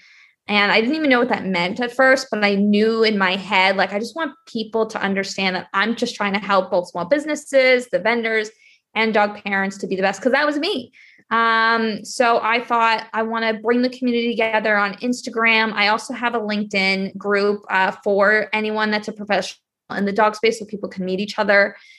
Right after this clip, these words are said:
Um, a Facebook group starting with New Yorkers and then the hopes to expand to other cities, um, as well as our e-newsletter that's been doing really well. And in that, we just have advice, we have product recommendation, our events,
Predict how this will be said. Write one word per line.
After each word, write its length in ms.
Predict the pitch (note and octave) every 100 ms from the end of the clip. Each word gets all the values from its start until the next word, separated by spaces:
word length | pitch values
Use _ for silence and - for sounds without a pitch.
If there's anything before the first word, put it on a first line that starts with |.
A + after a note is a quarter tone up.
| _ -
Um, 320 | G3+ G3+ G3
a 80 | G3+
Facebook 460 | - A3 A3 A3+ A3+
group 360 | A3 G#3+ G#3+
starting 320 | - G#3+ G#3
with 140 | G#3+ G#3+
New 100 | G#3
Yorkers 680 | G3 G3+ G#3 A3 A3+ A#3 -
and 140 | G#3
then 160 | G3 G3
the 80 | G3+
hopes 320 | G3+ G3 -
to 80 | G#3
expand 360 | G3 - G3
to 60 | F#3+
other 140 | G3+
cities, 720 | G3+ - G3+ G#3+ G#3 A3 - - _ _ _ -
um, 240 | G#3 G#3+
as 120 | G#3+ A3+
well 100 | A#3
as 120 | A#3+
our 100 | G#3+
e-newsletter 640 | A3+ A3 A3 A3+ A3 A3
that's 220 | G#3+ G#3
been 120 | - G#3+
doing 220 | G#3 G#3
really 220 | G#3+ G#3+
well. 500 | G#3 G#3 G3+ G3 G3 G#3+
And 100 | A3
in 120 | A3+
that, 300 | C4 B3+ G#3+
we 120 | A3
just 240 | G#3+ G#3
have 160 | F#3+ F3+
advice, 640 | F3+ G#3 D4+ D4 D4 D4 -
we 160 | G#3+
have 280 | G3+ F3 F3
product 340 | B3+ C4 C4 C4
recommendation, 680 | A#3+ A#3 A3+ A3 A3 G#3+
our 360 | G3+ F#3 F3+ F3+
events, 680 | G3 F#3+ G#3+ G#3+ F#3+ - -